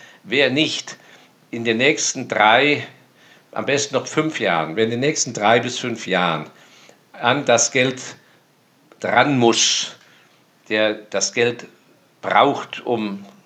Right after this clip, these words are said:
ein Haus zu kaufen, um das Dach zu renovieren oder wofür auch immer, der sollte an sich diese Beträge gar nicht in Aktien investieren.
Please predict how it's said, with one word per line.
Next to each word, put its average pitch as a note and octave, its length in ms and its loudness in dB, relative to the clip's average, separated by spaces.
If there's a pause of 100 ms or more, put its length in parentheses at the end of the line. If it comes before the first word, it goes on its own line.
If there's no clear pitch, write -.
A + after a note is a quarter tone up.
(220)
ein F#2+ 140 -4
Haus B2 260 2
zu A2+ 120 -6
kaufen, G2 500 0
um F#2 160 -10
das F#2 200 0
Dach A2+ 220 0
zu - 220 0
renovieren G2 720 -2
oder B2 360 2
wofür B2 280 0
auch F#2+ 80 -2
immer, E2+ 320 -6 (480)
der A#2 100 4
sollte B2+ 400 2
an F#2+ 80 -2
sich A2 260 -2
diese A2 260 -4
Beträge F2+ 520 -2
gar E2 260 2
nicht - 240 -10
in - 60 -8
Aktien - 420 -4
investieren. D2 760 -8